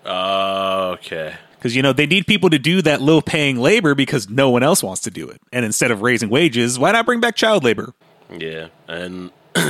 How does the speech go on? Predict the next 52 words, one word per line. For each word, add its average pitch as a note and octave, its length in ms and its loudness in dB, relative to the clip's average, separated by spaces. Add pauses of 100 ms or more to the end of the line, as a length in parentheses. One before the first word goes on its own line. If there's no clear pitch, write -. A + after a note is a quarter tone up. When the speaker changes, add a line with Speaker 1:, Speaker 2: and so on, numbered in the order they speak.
Speaker 1:
might G2+ 260 -2
as G2+ 140 -4
well F#2+ 400 -2
remove F#2 420 -6
their F#2+ 160 0
access F#2+ 480 -4
to F2+ 200 -4
education F#2 840 -8
while F#2+ 200 -2
we're E2+ 140 -4
at G2+ 200 -2
it, F#2+ 160 -6 (100)
you F#2+ 120 -8
know? F2 260 -8 (880)
Keep G2+ 200 -4
'em F#2+ 140 -6
dumb G2+ 260 0
enough F#2+ 240 -2
so - 140 -4
that F2+ 80 -6
they F#2 100 -8
just F2+ 240 -8
work E2+ 320 -8 (100)
and F#2 140 -18
don't F2+ 180 -8
do F2+ 140 -10
anything F#2 260 -12
else. A2+ 440 -12 (280)
Speaker 2:
Right? D3 200 0
They D#3+ 80 2
saw E3+ 220 4
the D#3+ 80 4
kids D3 260 0
that C#3+ 120 2
love C3+ 160 2
Minecraft, C3 600 0
and A#2+ 120 -2
they B2+ 60 4
were B2+ 100 4
like, B2+ 280 2
they D3+ 180 4
yearn C#3+ 460 2
for D3 120 0
the C3 120 2
mines. A#2+ 800 -2
Speaker 1:
Honestly. E2 580 -10
Speaker 2:
But A2+ 140 0
yeah, A#2+ 240 2
like, C3+ 180 0
all, D#3 180 2
all, E3+ 300 0
like, D3+ 220 -2